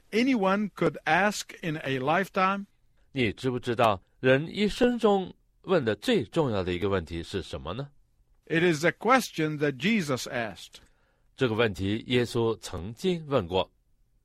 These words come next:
Speaker 1: What do you think of Christ?
Speaker 2: 就是你们认为基督是谁？
Speaker 1: Why is it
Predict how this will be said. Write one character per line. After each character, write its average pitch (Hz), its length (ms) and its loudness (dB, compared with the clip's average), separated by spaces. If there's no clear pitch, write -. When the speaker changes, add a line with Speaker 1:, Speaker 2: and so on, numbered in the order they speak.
Speaker 1:
What 175 400 0
do 180 80 -2
you 202 160 2
think 196 380 0
of 180 180 -2
Christ? 139 460 -2
Speaker 2:
就 107 140 2
是 95 280 -2
你 127 140 0
们 139 200 4
认 180 180 6
为 123 420 6
基 214 280 -2
督 196 240 2
是 147 240 -4
谁？ 78 520 -6
Speaker 1:
Why 233 540 0
is 208 200 0
it 160 140 2